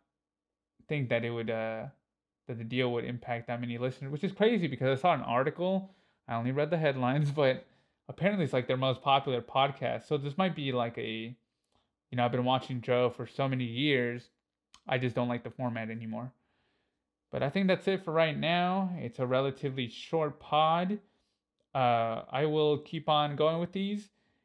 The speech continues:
And again, I don't know if it's just gonna be solely audio on Anchor and Spotify and Apple Music or, uh, Apple Podcasts. But, uh, if it's uploaded, then you know that I'm doing both.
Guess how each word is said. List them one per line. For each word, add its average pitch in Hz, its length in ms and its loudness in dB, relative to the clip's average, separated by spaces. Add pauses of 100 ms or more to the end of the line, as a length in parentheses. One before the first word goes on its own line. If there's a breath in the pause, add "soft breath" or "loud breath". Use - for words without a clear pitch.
(120)
And 117 560 -2 (320)
again, 165 220 0
I 127 100 2
don't 180 80 2
know 208 120 4
if 160 80 0
it's 127 100 -8
just 135 160 -2
gonna 135 160 -2
be 120 420 -4 (300)
solely 127 520 -2
audio 135 640 0 (340)
on 113 460 -4 (480)
Anchor 135 560 0
and 120 160 -2
Spotify 135 460 2
and 120 80 -4
Apple 139 320 -2
Music 151 480 -2 (280)
or, 123 160 -6
uh, 110 200 -2
Apple 131 260 -4 (100)
Podcasts. 117 600 -4 (760)
But, 107 220 -4
uh, 110 380 -4
if 117 100 -8
it's 117 140 -4
uploaded, 135 540 -2 (760)
then 110 320 -8
you 110 80 -6
know 117 160 -2
that 117 100 -2
I'm 120 120 -4
doing 139 200 0
both. 202 300 0